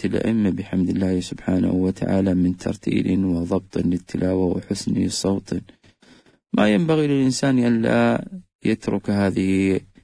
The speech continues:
أن يترك هذه المشاغل التي في الحقيقة ربما يأتي في يوم القيامة ويتحسر على هذه الحسنات التي ضيعها لأجل أمور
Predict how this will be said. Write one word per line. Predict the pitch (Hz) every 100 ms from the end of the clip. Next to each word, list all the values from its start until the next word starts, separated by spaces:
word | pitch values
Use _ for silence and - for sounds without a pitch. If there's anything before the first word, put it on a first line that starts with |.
| _ -
أن | 107
يترك | 143 - 113 -
هذه | 101 110 107 98
المشاغل | 98 90 92 - 123 107 131 135 143 - _ _ -
التي | 180 147 127
في | 117
الحقيقة | 113 107 113 107 107 - - _ _ _ -
ربما | 101 101 95 101 101
يأتي | 104 95 -
في | - - 98
يوم | 92 87
القيامة | 90 98 98 95 95
ويتحسر | 98 101 - - 151 - 101 92 - _ _ _ _ -
على | 98
هذه | 98 101 92 95
الحسنات | 90 - 90 - 90 101 92 -
التي | - 92 101
ضيعها | 92 95 98 92 90 101 113 147 - - - _
لأجل | 220 196 143 113 -
أمور | - 110 120